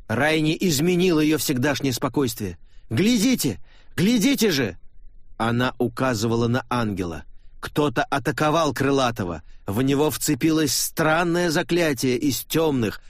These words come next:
обвивающих лент. Ангел пытался освободиться, рвал чужие чары в клочья узкими белопламенными клинками, однако они всё равно прилипали к нему пятнами ожившего мрака.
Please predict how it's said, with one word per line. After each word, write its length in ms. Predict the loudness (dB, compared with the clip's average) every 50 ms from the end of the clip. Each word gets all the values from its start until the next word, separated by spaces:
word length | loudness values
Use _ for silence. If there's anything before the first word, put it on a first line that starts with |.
| -10 -4
обвивающих 840 | -2 0 0 2 2 2 2 2 2 2 2 2 2 0 -2 -2 0
лент. 380 | 0 0 2 0 -2 -4 -6 -12 -16 -18 -18 -18 -20 -18 -12 -6
Ангел 420 | -4 -2 0 0 0 0 -2 -2 0
пытался 440 | -2 0 0 2 0 0 0 0 0
освободиться, 720 | 0 0 2 2 2 2 2 2 0 0 -2 -6 -6 -8 -10 -10 -6 -4
рвал 400 | -2 0 2 2 2 2 2 2
чужие 500 | 2 0 0 2 2 2 2 2 2 2
чары 340 | 0 2 2 2 2 2 0
в 80 | -2
клочья 480 | -2 0 2 2 2 2 2 0 -2 -2 0
узкими 480 | 0 2 2 0 0 0 0 2 2 2
белопламенными 760 | 2 2 2 2 2 2 2 2 2 2 2 2 2 0 0
клинками, 680 | 2 2 0 2 2 2 2 2 2 2 0 0 -2 -4 -12 -18 -18 -14 -8
однако 500 | -4 -2 -2 0 2 0 0 0 0 0
они 180 | 2 2 2 0
всё 320 | 0 -2 -2 0 0 2
равно 320 | 2 2 2 2 2 0 0
прилипали 540 | 0 0 0 0 2 2 2 2 2 0
к 60 | 0 0
нему 220 | 0 0 0 0
пятнами 480 | 0 0 0 0 0 0 0 0 0 0
ожившего 560 | 0 -2 0 0 0 -2 -2 0 0 0 0 2
мрака. 460 | 2 2 0 0 -2 -4 -8 -12